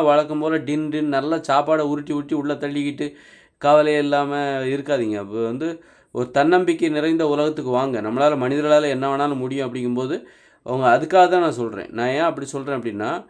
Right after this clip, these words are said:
அதை வந்து இது தலைவிதின்னு நினைச்சுக்கிட்டு குண்டா வாழாதீங்க,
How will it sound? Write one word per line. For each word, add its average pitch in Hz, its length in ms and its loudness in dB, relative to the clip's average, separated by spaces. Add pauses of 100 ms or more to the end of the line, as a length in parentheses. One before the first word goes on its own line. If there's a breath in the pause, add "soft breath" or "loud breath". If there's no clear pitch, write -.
(400 soft breath)
அதை 131 340 4
வந்து 143 300 2
இது 156 180 4
தலைவிதின்னு 165 600 4
நினைச்சுக்கிட்டு 160 400 0
குண்டா 147 320 2
வாழாதீங்க, 123 540 2